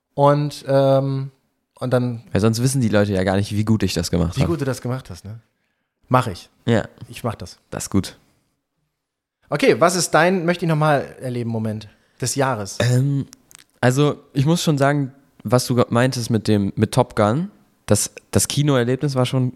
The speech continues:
Speaker 2: war schon cool, aber, ähm, wirklich nochmal erleben, äh, eigentlich ein paar Songs würde ich gerne nochmal zum ersten Mal hören.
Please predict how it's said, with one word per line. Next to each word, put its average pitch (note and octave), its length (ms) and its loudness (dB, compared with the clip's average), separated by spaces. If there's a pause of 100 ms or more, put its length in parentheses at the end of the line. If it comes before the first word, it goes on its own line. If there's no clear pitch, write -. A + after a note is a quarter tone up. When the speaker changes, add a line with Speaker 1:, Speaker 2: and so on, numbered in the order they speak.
(140)
Speaker 2:
war A2 140 2
schon B2 240 0
cool, C#3+ 240 2 (560)
aber, G#2+ 640 2
ähm, G2+ 540 0 (460)
wirklich A#2+ 360 0
nochmal C3+ 400 0
erleben, C#3+ 480 0 (1600)
äh, - 60 -2 (1080)
eigentlich D3 460 0 (260)
ein A#2+ 140 -4
paar C3 180 2
Songs D3 420 0
würde G#2+ 120 2
ich - 200 -6 (160)
gerne A2+ 240 2
nochmal G#2+ 220 0
zum - 140 -4
ersten G2+ 340 0
Mal F2+ 200 0
hören. F2+ 340 0